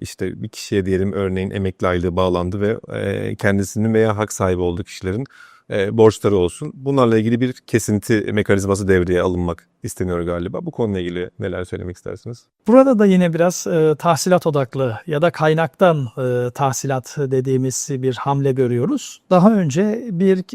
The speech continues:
Speaker 2: sigortalı emekli aylığı ya da gelir alıyorsa Sosyal Güvenlik Kurumu'ndan bu kişinin borcu ya da idari para cezası vesaire var ise sadece sigortalıdan ve sigortalının yaptığı hareketler sonucu bu kesintileri yapabiliyorduk.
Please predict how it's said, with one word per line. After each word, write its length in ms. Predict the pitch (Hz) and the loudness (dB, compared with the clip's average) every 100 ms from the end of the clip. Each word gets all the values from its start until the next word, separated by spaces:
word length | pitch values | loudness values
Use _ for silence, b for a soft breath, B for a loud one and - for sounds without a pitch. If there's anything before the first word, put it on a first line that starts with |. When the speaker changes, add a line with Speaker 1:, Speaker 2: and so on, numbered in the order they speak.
| - | -12
Speaker 2:
sigortalı 800 | - 175 151 - 120 170 202 240 | -6 0 0 0 -2 -2 -2 -6
emekli 400 | 185 185 180 180 | -2 0 0 0
aylığı 420 | 165 135 113 131 | 0 0 -2 -2
ya 140 | 180 165 | 0 0
da 120 | 170 170 160 - _ 202 | 0 -2 -6 -16 _ 0
gelir 540 | 160 160 170 - - - - | 4 4 2 -2 -14 -18 -6
alıyorsa 460 | 160 190 262 147 131 | -2 0 0 -2 -6
Sosyal 400 | - 127 147 131 | -6 -4 -4 -2
Güvenlik 320 | 131 127 127 | -2 -4 -6
Kurumu'ndan 520 | 135 123 120 139 240 - _ _ _ - | -4 -4 -2 -2 -4 -6 _ _ _ -4
bu 120 | 269 | -4
kişinin 560 | 220 190 - 156 143 147 | 0 -2 -2 -2 -2 0
borcu 540 | 180 185 160 156 139 - _ _ _ _ | 4 4 2 -2 -4 -8 _ _ _ _
ya 160 | 196 196 | 4 4
da 100 | 185 | 4
idari 360 | 185 185 180 | 4 2 2
para 260 | 180 180 165 | 0 0 0
cezası 440 | 156 156 151 - | 0 -2 -2 -2
vesaire 500 | 165 170 185 170 151 | -4 -2 -2 0 0
var 180 | 160 320 - | -2 -4 -6
ise 340 | 160 - 190 - _ _ _ - | -8 -6 -8 -10 _ _ _ -12
sadece 560 | - 247 294 220 233 | -4 -2 0 0 -2
sigortalıdan 880 | 196 202 208 196 208 208 208 180 117 - | -4 0 0 0 0 2 2 0 -4 -4
ve 80 | 196 | -2
sigortalının 640 | 196 190 202 185 202 269 220 | 2 2 2 0 -2 0 2
yaptığı 520 | 190 - 214 214 208 | 0 2 4 6 4
hareketler 540 | 175 185 196 - 226 | 0 0 -2 -2 -4
sonucu 520 | 196 180 151 143 123 139 | -2 -4 -2 -2 -4 -6
bu 60 | |
kesintileri 600 | 147 147 135 131 127 127 | -4 -4 -4 -4 -2 -2
yapabiliyorduk. 640 | 120 110 120 113 113 113 | -2 -4 -6 -4 -4 -4